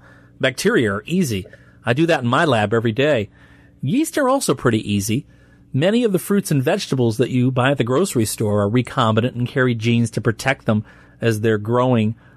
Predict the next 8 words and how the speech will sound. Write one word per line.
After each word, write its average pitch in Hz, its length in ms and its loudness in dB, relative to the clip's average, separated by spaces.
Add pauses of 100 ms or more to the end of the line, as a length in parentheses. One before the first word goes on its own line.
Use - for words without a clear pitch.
(100)
against 113 480 -2
pests, - 480 -2
disease, 113 600 2
frost, 117 560 0
flood, 123 520 -2
heavy 139 320 0
metals, 131 540 0
heat. 151 420 -2